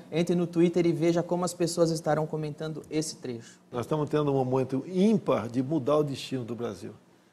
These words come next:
Speaker 2: É como, né? É engolindo alguma coisa, tá?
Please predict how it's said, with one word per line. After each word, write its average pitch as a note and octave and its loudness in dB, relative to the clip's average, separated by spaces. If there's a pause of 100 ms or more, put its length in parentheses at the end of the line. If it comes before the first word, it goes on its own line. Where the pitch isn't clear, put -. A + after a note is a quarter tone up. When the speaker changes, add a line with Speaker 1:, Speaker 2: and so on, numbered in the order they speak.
(400)
Speaker 2:
É C3+ 0
como, C3+ 2
né? C3+ -2
É F#3+ 0
engolindo F#3+ 8
alguma C3+ 4
coisa, D#3 2
tá? D3 2